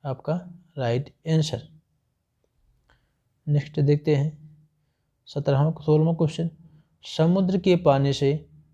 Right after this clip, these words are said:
कौन सी धातु निकाली जाती है? समुद्र के पानी से कौन सी धातु निकाली जाती है?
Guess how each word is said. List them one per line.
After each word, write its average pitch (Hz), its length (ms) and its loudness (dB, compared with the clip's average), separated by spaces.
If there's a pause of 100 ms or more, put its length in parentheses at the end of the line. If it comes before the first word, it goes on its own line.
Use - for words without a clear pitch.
कौन 170 260 0
सी 175 200 0
धातु 131 420 0 (140)
निकाली 147 460 2
जाती 123 280 0
है? 117 220 0 (460)
समुद्र 160 500 0
के 147 220 2
पानी 127 380 -2
से 127 420 -2 (420)
कौन 151 380 4
सी 147 260 -2
धातु 120 500 -2 (460)
निकाली 143 580 0 (280)
जाती 123 360 -2
है? 117 200 0